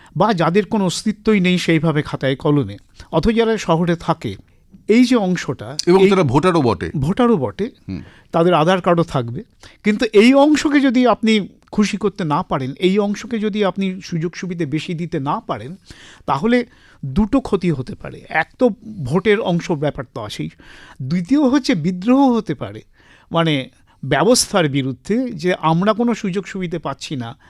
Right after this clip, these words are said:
Speaker 1: বা আমার বিরুদ্ধে রাষ্ট্র বারবার পদক্ষেপ নিচ্ছে, আমায় তুলে দিচ্ছে, দোকান ভেঙে দিচ্ছে,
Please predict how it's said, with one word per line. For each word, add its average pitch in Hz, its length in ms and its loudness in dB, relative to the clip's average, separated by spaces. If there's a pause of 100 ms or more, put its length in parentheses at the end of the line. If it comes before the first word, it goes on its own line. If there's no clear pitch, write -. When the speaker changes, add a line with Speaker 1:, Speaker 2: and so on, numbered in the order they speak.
(100)
Speaker 1:
বা 156 160 0
আমার 170 220 2
বিরুদ্ধে 180 400 -2
রাষ্ট্র 160 360 -2
বারবার 143 400 0
পদক্ষেপ 170 480 -4
নিচ্ছে, 175 220 -6
আমায় 160 200 -2
তুলে 175 220 -2
দিচ্ছে, 165 320 -4
দোকান 160 280 -4
ভেঙে 165 200 -4
দিচ্ছে, 160 360 -4